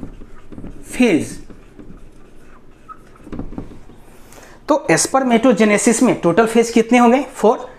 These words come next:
फर्स्ट में मल्टीप्लिकेशन फेज, सेकेंड में क्या गए, ग्रोथ फेज, थर्ड में मैच्योरेशन फेज, और फोर्थ में ट्रांसफॉर्मेशन फेज। तो एमजीएमटी, एमजीएमटी, तो फर्स्ट M for multiplication phase,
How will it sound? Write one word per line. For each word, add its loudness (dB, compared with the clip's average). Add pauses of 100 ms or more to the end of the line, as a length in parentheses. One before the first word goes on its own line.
(160)
फर्स्ट -2
में 2
मल्टीप्लिकेशन 2
फेज, 0 (380)
सेकेंड 2
में 4
क्या 4
गए, 0 (220)
ग्रोथ 4
फेज, 0 (300)
थर्ड 2
में 0 (180)
मैच्योरेशन 2
फेज, 0 (320)
और 2
फोर्थ 0
में 4 (300)
ट्रांसफॉर्मेशन 2 (400)
फेज। 0 (720)
तो 2
एमजीएमटी, 4 (600)
एमजीएमटी, 4 (280)
तो 4
फर्स्ट 0
M 6
for 2
multiplication 2
phase, 0